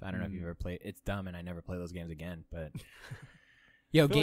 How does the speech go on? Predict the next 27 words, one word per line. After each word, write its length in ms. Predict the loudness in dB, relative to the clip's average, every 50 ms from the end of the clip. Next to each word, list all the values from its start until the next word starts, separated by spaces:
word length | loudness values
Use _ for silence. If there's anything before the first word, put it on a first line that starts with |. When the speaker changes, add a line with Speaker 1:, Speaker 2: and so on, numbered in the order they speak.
| 6 4
Speaker 2:
like 80 | 2 0
Battlefield 680 | 2 4 4 4 4 4 2 0 0 0 0 0 -2 -2
should 220 | -4 -6 -4 -4
develop 420 | -4 -4 -2 -2 -2 -2 -4 -6 -8
a 60 | -12
carry. 560 | -12 -8 -6 -4 -4 -2 -2 -4 -6 -8 -8 -6 -2 0 0
Speaker 1:
<laughs> 180 | 0 0 2
Speaker 2:
Like, 220 | 2 0 0 0 -4
if 160 | -8 -4 0 0
anybody 480 | 2 2 2 2 4 4 4 2 2
should 140 | 0 2 2
Speaker 1:
Or 80 | 4 4
Speaker 2:
be 80 | 6 4
Speaker 1:
a 20 |
Speaker 2:
carrying 160 | 4 4 4
Speaker 1:
drag. 320 | 4 4 4 4 2 2 2
Speaker 2:
people, 240 | 0 0 0 0
it's, 160 | 0 -2 -4 -2
yeah, 220 | 0 2 4 4
or 160 | 4 2 0
a 80 | -2 -2
drag. 560 | -2 0 2 4 4 4 4 2 0 -2 -4 -2
Speaker 1:
Uh, 140 | -2 -2 -2 -4 -8 _ _ _ _ -4
a, 60 | -4
a 40 | -2
battle 640 | 0 0 2 2 4 2 2 2 0 0 0 -2 -2
buddy 720 | 0 0 2 2 2 2 0 0 0 0 -2 -2 -4